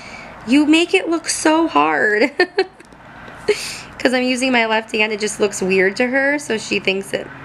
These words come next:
you know, it looks hard for me to do it. It's like, it's so difficult.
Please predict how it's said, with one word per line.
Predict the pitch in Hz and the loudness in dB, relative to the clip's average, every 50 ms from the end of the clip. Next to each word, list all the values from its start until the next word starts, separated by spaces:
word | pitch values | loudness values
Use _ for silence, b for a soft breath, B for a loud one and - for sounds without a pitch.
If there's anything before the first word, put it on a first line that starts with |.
| - - - | -16 -12 -6
you | - - | -6 -4
know, | - - - - - - | -4 -4 -6 -6 -6 -6
it | - - | -4 -4
looks | - - 196 - - | -2 -4 -4 -4 -8
hard | - - 190 190 190 190 | -4 -2 0 0 0 -2
for | - - 202 | -4 -4 -2
me | 190 190 185 185 190 196 196 B B B B B B B - - - - | -2 0 0 0 -2 -2 -4 B B B B B B B -12 -12 -8 -6
to | - 180 | -4 0
do | 185 190 180 185 | 0 2 2 2
it. | 190 196 220 - | 0 0 -4 -6
It's | - - | -6 -6
like, | - - - | -6 -6 -6
it's | 190 - - - | -8 -8 -10 -10
so | - - 196 185 180 180 | -2 0 2 2 2 2
difficult. | 180 185 180 - 202 196 - 214 220 240 254 | 0 -2 -2 -2 -6 -4 -2 0 0 0 -2